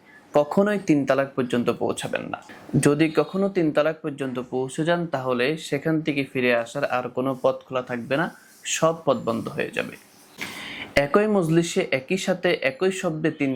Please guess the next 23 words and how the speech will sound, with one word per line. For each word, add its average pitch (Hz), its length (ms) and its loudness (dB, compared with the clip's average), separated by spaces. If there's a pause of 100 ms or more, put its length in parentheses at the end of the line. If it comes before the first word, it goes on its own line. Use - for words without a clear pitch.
তালাক 131 220 0 (100)
দেওয়া 127 180 2 (140)
সম্পূর্ণ 120 360 -4 (120)
হারাম। - 260 -6 (880)
তবে 135 160 2 (100)
কেউ 165 140 6 (100)
যদি 190 180 4 (160)
এটা 135 140 0 (100)
করে 127 220 4
ফেলে 151 180 0 (100)
তাহলে 131 220 0 (120)
তালাক 165 240 2 (100)
হয়ে 123 200 -4
যাবে, - 180 -2 (180)
কিন্তু 139 280 0 (380)
যে 151 160 4
তালাক 160 200 2 (100)
দিয়েছে 175 300 0 (220)
ব্যক্তি 143 320 -2
গুনাহগার 117 380 0
হবে, - 180 -6 (500)
তবে 127 200 4 (180)
এটা 123 140 0